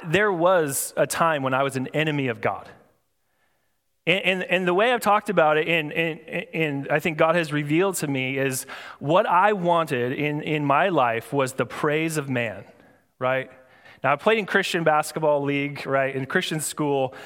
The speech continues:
so I was good at basketball. If I played anywhere else, I probably would have been good. But, you know, I could dunk the basketball, and I was a pretty decent athlete. And so I would get praise of people. Oh, my heart loved that so much. The, uh, the other way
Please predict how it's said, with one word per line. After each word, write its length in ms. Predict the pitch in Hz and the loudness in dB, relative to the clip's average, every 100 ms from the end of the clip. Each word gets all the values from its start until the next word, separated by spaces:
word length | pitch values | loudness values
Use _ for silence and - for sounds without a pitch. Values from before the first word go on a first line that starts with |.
| - - | -14 0
so 160 | 175 | 2
I 200 | 170 190 | 6 4
was 200 | 208 165 | 4 2
good 160 | 147 160 | 2 2
at 100 | 131 | 2
basketball. 580 | 123 120 - 104 95 - | 2 0 -4 -6 -6 -6
If 160 | 139 185 | 0 0
I 60 | |
played 200 | 185 226 | 2 -2
anywhere 300 | 214 175 135 | 0 -2 0
else, 160 | 123 123 | -2 -2
I 40 | |
probably 260 | 117 120 110 | 0 0 -2
would 120 | 107 | -8
have 100 | - | -12
been 80 | - - | -16 -14
good. 160 | - - - _ | -16 -16 -20 _
But, 260 | - 185 151 | 4 4 4
you 100 | 180 | 2
know, 120 | 165 151 | 4 4
I 100 | 180 | 4
could 180 | 190 | 2
dunk 260 | 160 185 180 | 2 2 2
the 80 | 143 | 2
basketball, 640 | 143 139 - 139 127 127 | 4 2 0 2 4 2
and 120 | 127 127 - - | 0 -4 -4 2
I 80 | 151 | 2
was 140 | 156 | 2
a 20 | |
pretty 240 | - 180 160 | 0 0 0
decent 380 | 156 147 139 | 0 0 -2
athlete. 460 | 131 131 - 123 120 | 0 0 0 -2 0
And 100 | 175 | 0
so 140 | - 220 | 4 4
I 100 | 208 | 4
would 80 | |
get 160 | 208 220 | 2 0
praise 400 | - 196 214 208 | 2 4 2 0
of 160 | 202 - | -2 0
people. 580 | 240 254 233 127 - - _ _ _ _ _ _ | -2 0 -2 -2 -8 -20 _ _ _ _ _ _
Oh, 260 | 175 165 135 | -6 -4 -4
my 160 | 107 | -6
heart 340 | 104 - 135 120 | -8 -10 -10 -10
loved 600 | 120 139 175 180 123 113 | -8 -6 -6 -6 -8 -10
that 280 | - - - | -10 -12 -10
so 440 | - - 170 - | -8 -6 -8 -10
much. 720 | 127 147 143 - - - - - _ _ _ _ _ _ _ _ _ _ - | -10 -8 -8 -10 -10 -10 -12 -20 _ _ _ _ _ _ _ _ _ _ -2
The, 180 | 160 175 | 2 2
uh, 60 | |
the 140 | 156 180 | 4 4
other 240 | 190 175 | 4 2
way 420 | 160 160 147 131 | 4 4 2 -2